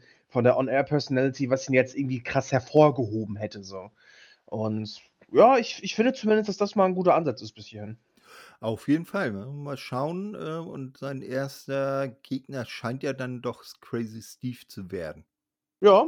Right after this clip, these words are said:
Speaker 1: ja, das könnte gut werden.
Speaker 2: Hm, ja, auch kein schlechter. So, dann sehen wir, wie Josh, äh, endlich den Weg zum Ring gefunden hat,
Speaker 1: Mhm.
Speaker 2: ne?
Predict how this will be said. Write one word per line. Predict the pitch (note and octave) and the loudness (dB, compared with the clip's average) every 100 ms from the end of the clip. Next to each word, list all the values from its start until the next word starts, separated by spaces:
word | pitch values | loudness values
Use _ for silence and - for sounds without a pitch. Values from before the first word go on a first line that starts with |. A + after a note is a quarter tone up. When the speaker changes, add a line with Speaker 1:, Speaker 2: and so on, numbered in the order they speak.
| D#4+ | 2
Speaker 1:
ja, | G#3 D#4+ | 0 2
das | E4 - | 0 -2
könnte | - C#4+ D4 | 0 2 2
gut | G3 A#2 | 0 -4
werden. | A2+ A#2+ C3+ | -8 -10 -16
Speaker 2:
Hm, | D3 D3+ _ - | -20 -20 _ -14
ja, | A2 G#2+ | -10 -10
auch | G2+ - | -10 -12
kein | - F#2+ | -16 -16
schlechter. | - F#2+ F2 - D2 _ _ - _ | -16 -14 -14 -16 -20 _ _ -20 _
So, | - F3 | 6 6
dann | A2+ D3 D#3+ | 6 0 0
sehen | F#3 G3 | 0 0
wir, | F3 | -2
wie | E3+ E3 D#3+ D3+ C#3 | -4 -6 -6 -6 -2
Josh, | F3+ F3 - - - C#3 | -2 -2 -6 -16 -8 0
äh, | C#3 C#3 C#3 | 2 2 0
endlich | - E3 D3 | -4 -8 -8
den | C3 C3 | -6 -6
Weg | F3 - | -6 -6
zum | B2+ | -8
Ring | D3 C#4+ | -6 -6
gefunden | C#4 - A#2+ A2 G#2 G2+ | -6 -6 -6 -6 -8 -6
hat, | B3 - _ _ _ _ | -8 -8 _ _ _ _
Speaker 1:
Mhm. | G2 F#2 G#2+ | -16 -12 -8
Speaker 2:
ne? | D#3 D#4+ | -6 -8